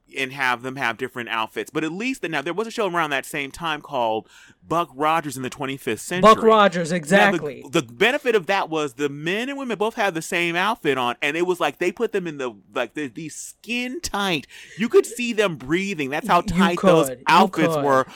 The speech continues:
Speaker 1: But at least they were, they were both being objectified. Both men and women were being objectified the exact same way.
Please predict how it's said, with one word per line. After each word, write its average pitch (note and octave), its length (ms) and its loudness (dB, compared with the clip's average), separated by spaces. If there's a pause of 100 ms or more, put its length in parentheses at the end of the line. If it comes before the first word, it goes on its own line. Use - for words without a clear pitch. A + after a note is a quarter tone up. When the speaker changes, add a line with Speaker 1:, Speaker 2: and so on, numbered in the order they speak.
(160)
Speaker 1:
But E3 140 4
at D#3+ 140 0
least A3+ 320 -2
they F#3+ 100 6
were, F3+ 160 2
they D#3+ 200 0
were G#3 120 2
both G#3+ 320 0
being G3+ 140 -4
objectified. B2+ 680 0
Both D3 200 -4
men G3 180 -2
and A#3 160 -8
women G#3+ 220 -2
were F3 80 0
being D#3+ 180 -2
objectified D3 440 -2
the B2 40 -4
exact A#2 460 -2
same D3+ 340 -4
way. C#3+ 60 -8